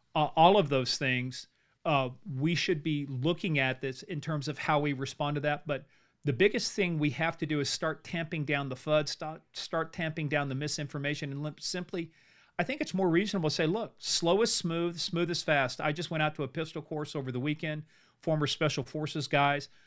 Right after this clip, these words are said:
You know, we're, we're learning, uh, different tactics, shooting from behind barricades. But the biggest thing is the fastest draw in the Old West doesn't win. It's the smoothest draw. It's the most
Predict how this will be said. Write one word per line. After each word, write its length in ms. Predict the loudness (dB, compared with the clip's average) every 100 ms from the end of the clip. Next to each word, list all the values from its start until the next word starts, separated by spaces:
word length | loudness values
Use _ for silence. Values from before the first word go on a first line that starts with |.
| _
You 80 | 4
know, 120 | 6
we're, 180 | 6 2
we're 220 | 0 0
learning, 500 | 4 4 2 0 -4
uh, 300 | 0 0 0 -4 -12 -10
different 320 | -4 -2 -4 2
tactics, 560 | 4 4 2 -4 -6 -8
shooting 320 | -2 -2 -2
from 160 | -2 0
behind 360 | 2 2 0
barricades. 580 | 2 0 0 0 -2 -6 _ -20 -6
But 140 | -4
the 60 | -2
biggest 300 | 0 0 -2
thing 140 | 0
is 140 | -2 -2
the 100 | -4
fastest 580 | -2 -2 -2 -4 -6 -2
draw 220 | 0 2
in 60 |
the 120 | 0 0
Old 140 | -2
West 320 | -2 -2 -2
doesn't 300 | -2 0 -2
win. 320 | -4 -6 -8 -14 _ _ _ _ -2
It's 200 | 0 0
the 220 | 0 -2
smoothest 600 | -4 -4 2 4 4 2 0
draw. 240 | 2 2
It's 240 | 0 -6
the 80 | -2
most 260 | 0 0